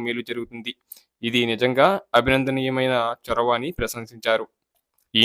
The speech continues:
నూతన విధానం ద్వారా పెన్షనర్లకు కార్యాలయాల చుట్టూ తిరిగే భారం తగ్గడమే కాకుండా సమయం, డబ్బు ఆదా అవుతాయి. ఎలక్ట్రానిక్ పత్రాలు సురక్షితంగా ఉంచడమే కాకుండా అవసరమైనప్పుడు సులభంగా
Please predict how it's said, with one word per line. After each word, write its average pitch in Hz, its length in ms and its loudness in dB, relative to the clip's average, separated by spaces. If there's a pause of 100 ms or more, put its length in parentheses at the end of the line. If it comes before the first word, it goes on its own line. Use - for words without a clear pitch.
నూతన 127 360 2
విధానం 135 320 2
ద్వారా 135 200 6 (100)
పెన్షనర్లకు 127 580 -6 (220)
కార్యాలయాల 123 580 4
చుట్టూ 127 260 -6 (200)
తిరిగే 120 280 -4 (100)
భారం 117 200 4 (120)
తగ్గడమే 117 400 -6
కాకుండా 113 340 -2 (160)
సమయం, 135 340 0 (120)
డబ్బు 117 280 -4 (280)
ఆదా 113 200 2
అవుతాయి. 113 320 -4 (440)
ఎలక్ట్రానిక్ 123 480 4 (100)
పత్రాలు 123 360 2 (460)
సురక్షితంగా 143 720 0
ఉంచడమే 127 360 -2 (100)
కాకుండా 127 380 -2 (200)
అవసరమైనప్పుడు 127 640 -2 (100)
సులభంగా 120 380 -4